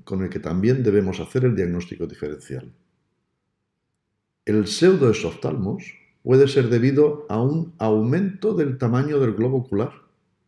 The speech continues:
a una asimetría entre ambas hendiduras interpalpebrales o a un enoftalmos contralateral.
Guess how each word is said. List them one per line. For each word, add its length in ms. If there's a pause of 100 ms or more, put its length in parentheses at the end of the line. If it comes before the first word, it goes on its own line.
(720)
a 140
una 280
asimetría 1040
entre 360
ambas 560
hendiduras 720
interpalpebrales 1300 (920)
o 140
a 60
un 500
enoftalmos 880
contralateral. 720